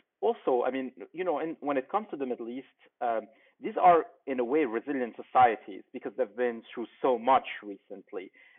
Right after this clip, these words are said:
uh, with a high sense of communal solidarity. Um, so one would expect a lot of the responses that, uh, Massa was, uh, uh, was, uh, describing,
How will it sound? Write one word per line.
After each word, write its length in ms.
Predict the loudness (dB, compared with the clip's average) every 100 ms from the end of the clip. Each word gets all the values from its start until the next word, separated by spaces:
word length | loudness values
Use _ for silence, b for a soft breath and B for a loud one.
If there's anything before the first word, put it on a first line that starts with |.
| -8
uh, 240 | -6 -6 -6
with 240 | -6 -4
a 40 |
high 300 | -2 4 4 2
sense 240 | -2 -2 -4 -8
of 120 | -8 -8
communal 480 | -8 -8 -6 -6 -6 -6
solidarity. 800 | -8 -4 0 2 0 -4 -20 -20 _ b b -4
Um, 380 | -2 -2 -4 -12 -18 0
so 200 | 4 4
one 380 | 4 4 4 2
would 120 | -2
expect 640 | -4 -6 -2 -2 -2 _ _ -8
a 40 |
lot 220 | -4 -2 -2
of 100 | -4
the 80 |
responses 800 | -8 -8 _ -6 -6 -10 -10 -10 -8
that, 200 | -6 -6 -6
uh, 240 | -10 -8 -8
Massa 540 | -2 -2 -2 -2 -2 -4
was, 320 | -8 -6 -6 -8 -6
uh, 200 | -6 -6 b b b
uh, 120 | -6 -4
was, 280 | -4 -2 -2 -4 -8
uh, 100 | -8
describing, 680 | -6 2 2 2 -2 -4